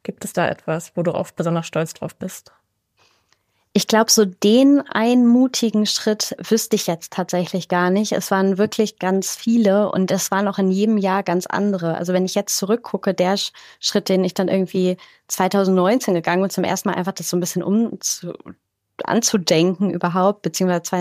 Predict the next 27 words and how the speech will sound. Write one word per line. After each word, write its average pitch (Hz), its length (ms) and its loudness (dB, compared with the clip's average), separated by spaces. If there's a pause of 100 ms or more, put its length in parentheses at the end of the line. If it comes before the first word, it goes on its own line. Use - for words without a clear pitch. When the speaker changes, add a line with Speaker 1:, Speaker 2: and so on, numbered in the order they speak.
Speaker 2:
zweitausendzwanzig 180 1000 -2
einfach 190 180 0
mal 175 240 0
mit 185 160 -2
der 175 80 0
Idee 185 240 0
wirklich 170 400 -6
rauszugehen, 180 840 -2 (400)
war 175 140 0
zum 170 160 2
damaligen 180 520 2
Zeitpunkt 185 360 -2
natürlich 180 340 -2
irgendwie 165 340 0
mutig, 190 400 0
kommt 170 200 -4
mir 180 80 0
heute 170 300 -2
aber, 165 300 -2 (540)
ähm, 160 440 0
vor 180 240 0
wie, 170 80 0
ja, 160 100 0
ist 151 140 -6
ja 160 80 -4
ganz 165 240 0
normal. 180 520 0